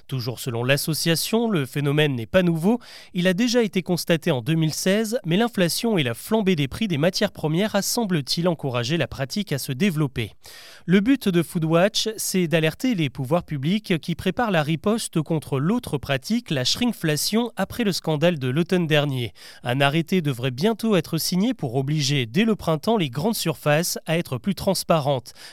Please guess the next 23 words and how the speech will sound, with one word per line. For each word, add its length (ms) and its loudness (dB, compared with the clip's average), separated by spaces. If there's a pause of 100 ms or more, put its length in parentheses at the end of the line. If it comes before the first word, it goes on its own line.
Elles 140 -2
devront 280 0
apposer 400 0
des 240 -4
écriteaux 600 -2
à 120 -2
côté 300 -2
de 100 -4
chaque 300 -2
produit 380 0
coupable 600 0
d'avoir 320 0
diminué 500 2
ses 180 0
portions, 440 0 (320)
tout 240 0
en 40 4
maintenant 600 2
ou 100 2
en 180 2
augmentant 440 0
ses 160 -2
prix. 260 -10